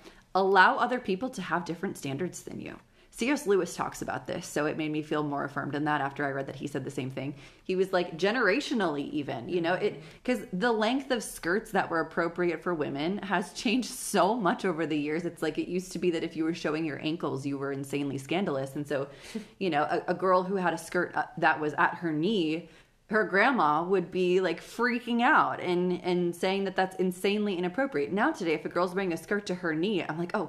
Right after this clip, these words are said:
Speaker 1: praise God. Like, we made it all the way to the knee," you know? And so it's, it's just culture
Speaker 2: <laughs>
Speaker 1: really,
Speaker 2: Sorry, that's so
Speaker 1: it's
Speaker 2: funny.
Speaker 1: true.
Speaker 2: Oh, praise God.
Speaker 1: It's
Speaker 2: Okay.
Speaker 1: true. I actually do that.
Speaker 2: But Lexi, here's something that I wanna caution against, and I'm gonna put you on the spot.
Speaker 1: Great.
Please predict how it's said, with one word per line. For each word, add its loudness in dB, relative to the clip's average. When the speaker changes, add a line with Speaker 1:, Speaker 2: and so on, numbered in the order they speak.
Speaker 1:
praise -2
God. 0
Like, 0
we 4
made 6
it 4
all 10
the 4
way 4
to 4
the 8
knee," 6
you 6
know? 10
And 6
so 4
it's, -2
it's 0
just -2
culture 6
Speaker 2:
<laughs> 2
Speaker 1:
really, 10
Speaker 2:
Sorry, -2
that's -2
so -2
Speaker 1:
it's 4
Speaker 2:
funny. 8
Speaker 1:
true. 12
Speaker 2:
Oh, -2
praise 8
God. 4
Speaker 1:
It's -6
Speaker 2:
Okay. 0
Speaker 1:
true. 6
I 4
actually 0
do 0
that. 8
Speaker 2:
But 2
Lexi, 2
here's -2
something -4
that -2
I 0
wanna 0
caution -4
against, -14
and 0
I'm -2
gonna -4
put -8
you -6
on -8
the -12
spot. -6
Speaker 1:
Great. -10